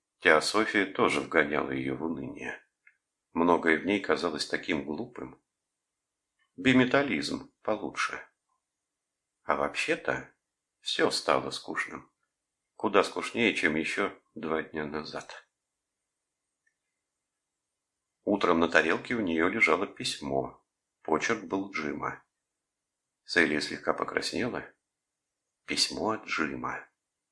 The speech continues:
Первое письмо с тех пор, как Впервые она почувствовала лёгкое волнение. Многого он ей не сказал. Так, может,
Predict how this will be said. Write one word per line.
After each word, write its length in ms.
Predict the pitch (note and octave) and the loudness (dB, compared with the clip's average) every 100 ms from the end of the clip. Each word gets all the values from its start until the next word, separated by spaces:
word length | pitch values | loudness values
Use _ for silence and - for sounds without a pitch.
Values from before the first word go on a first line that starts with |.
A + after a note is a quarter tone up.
| - | 2
Первое 400 | G2+ C#2+ C2+ C2+ | 6 6 2 -4
письмо 440 | - - F2 A2+ | -4 -4 0 0
с 80 | - | -2
тех 240 | D2 - | -8 -8
пор, 200 | E2+ G2+ | -6 -6
как 300 | - E2+ - - _ _ _ _ _ _ _ _ _ _ _ - | -2 -2 -2 -18 _ _ _ _ _ _ _ _ _ _ _ -2
Впервые 340 | D#2 D#2+ E2 | 0 4 2
она 140 | D#2 | 4
почувствовала 540 | D#2+ E2 E2+ - D2+ D2 | 2 0 -2 -8 -6 -4
лёгкое 360 | D2+ D2+ - | -2 -2 -4
волнение. 760 | D2 D2+ C#2+ E2 - C2+ C2 - _ _ _ _ _ _ _ _ _ | 0 0 0 -4 -4 -8 -8 -12 _ _ _ _ _ _ _ _ _
Многого 500 | E2+ F#2 D3 D#3 C#3+ | 0 4 4 2 2
он 120 | C3 | 2
ей 180 | C3 C3 | 2 0
не 100 | B2 | 0
сказал. 800 | A#2+ - A#2+ - - - - - _ _ _ | 0 0 0 2 0 0 -2 -14 _ _ _
Так, 180 | - - | -12 -2
может, 300 | E2 D#2+ - | 0 0 -4